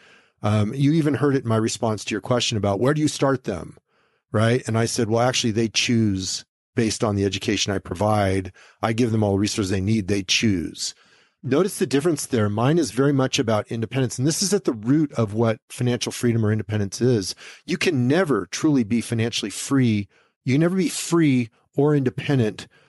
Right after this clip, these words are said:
when you're stuck in a dependent relationship. When your financial outcome is dependent upon the infinite wisdom of your advisor, that you don't have those resources within yourself, you're never truly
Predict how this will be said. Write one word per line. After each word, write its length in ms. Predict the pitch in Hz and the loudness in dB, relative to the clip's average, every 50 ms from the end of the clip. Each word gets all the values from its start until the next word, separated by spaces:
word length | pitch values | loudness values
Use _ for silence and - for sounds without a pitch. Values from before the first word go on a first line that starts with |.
| _ _ | _ _
when 160 | - 131 120 117 | -2 0 2 2
you're 100 | 113 107 | 2 0
stuck 340 | - - - 139 120 - | -2 -2 0 -2 0 0
in 120 | - 107 101 | 0 -2 -2
a 40 | 95 | -2
dependent 520 | 90 107 107 - - 113 107 101 98 - | -2 -4 -6 -6 -4 -4 -2 -2 -2 -4
relationship. 800 | 95 92 95 98 95 - - 95 87 - - - - - - - - _ _ _ _ _ _ _ _ _ | -2 0 0 0 0 -2 -2 -4 -4 -4 -4 -4 -6 -8 -10 -18 -20 _ _ _ _ _ _ _ _ _
When 240 | - 127 120 117 117 | 0 2 2 4 4
your 220 | 123 135 151 160 | 4 4 2 2
financial 480 | - - 147 135 131 139 127 - 139 123 | 0 0 2 2 2 2 2 0 0 2
outcome 420 | 117 117 123 127 - - 123 117 | 2 0 0 0 0 0 0 2
is 80 | 110 101 | 0 0
dependent 480 | - 98 - - - 127 123 123 110 | -2 -4 -4 -2 0 0 2 2 0
upon 300 | 113 - - 110 104 101 | 0 -2 0 0 0 2
the 80 | 104 104 | 2 0
infinite 340 | 110 107 - - 107 - - | 0 -2 -2 -4 -4 -2 0
wisdom 340 | 104 107 104 95 - 107 101 | 0 0 0 0 0 0 0
of 120 | 98 92 | 2 2
your 160 | 98 101 95 | 2 2 2
advisor, 520 | 92 90 107 101 101 104 98 95 104 95 95 | 2 2 2 2 2 2 2 2 0 0 0
that 240 | 90 95 - 113 | 0 -2 -4 -2
you 140 | 107 104 117 | -2 -2 0
don't 240 | 123 135 127 - - | 0 0 -2 -2 -6
have 300 | - - 110 113 117 107 | -6 -2 0 0 0 2
those 240 | 110 107 104 95 101 | 0 0 0 0 0
resources 520 | 107 104 - - 113 101 - - 101 90 | 0 0 0 0 0 0 0 -2 -4 -2
within 280 | 98 101 95 - 101 98 | -2 -2 -2 -2 -2 -2
yourself, 760 | 95 90 - - - 107 98 95 - - - - - - - | 0 -2 0 0 0 0 0 -2 -4 -8 -14 -20 -20 -8 -2
you're 160 | - 117 117 | 0 2 2
never 440 | 110 110 107 113 117 113 107 110 95 | 4 4 4 4 4 4 2 0 0
truly 600 | - - - 123 110 101 92 90 85 85 87 | 0 -2 0 2 2 2 2 2 0 -2 -6